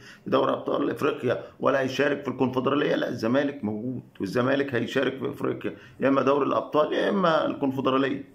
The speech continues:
فمش عاوزين فيها يعني فزلكه كتير، يعني كل دي توقعات، توقعات. بس لما تيجي تتوقع تبص، انت بتتكلم على اسم كبير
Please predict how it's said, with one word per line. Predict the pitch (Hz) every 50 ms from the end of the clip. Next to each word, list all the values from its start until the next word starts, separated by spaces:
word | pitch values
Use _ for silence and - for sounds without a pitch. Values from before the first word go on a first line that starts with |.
| - _ _ _ _ _ _ _ _ - -
فمش | - 139 147 139 -
عاوزين | 143 151 147 143 214 208
فيها | 180 - 240 226 208 180 -
يعني | - 156 143 160 - - - 147 131
فزلكه | 135 143 131 180 214 - 170
كتير، | 165 - - 170 170
يعني | - - 117 - - - - - -
كل | - 226 254 -
دي | 208 214
توقعات، | - - 196 156 - - - 113 127 139 127 101 - - - - - _
توقعات. | - 135 139 135 - 135 139 135 123
بس | 123 127 123
لما | 160 160 165
تيجي | - - -
تتوقع | - 262 - 196 208 220 - - 165
تبص، | - - 170 180 - 208 - - - - - - - - - - - _ _ -
انت | 147 143
بتتكلم | 165 131 - - 185 190 - - 127
على | 127 127 127 139
اسم | 143 - 127 117
كبير | - - 135 160 185 -